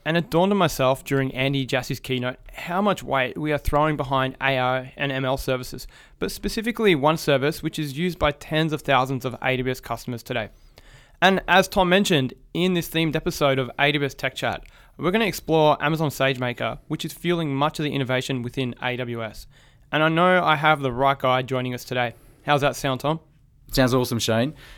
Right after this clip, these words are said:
Speaker 2: Uh, but before we swing into some news, you know, it's been two years now since SageMaker was first launched,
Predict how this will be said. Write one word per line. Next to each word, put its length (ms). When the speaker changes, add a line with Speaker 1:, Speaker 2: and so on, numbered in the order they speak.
Speaker 2:
Uh, 160
but 140
before 260
we 320
swing 220
into 140
some 200
news, 400
you 60
know, 60
it's 140
been 420
two 180
years 340
now 180
since 240
SageMaker 420
was 140
first 380
launched, 400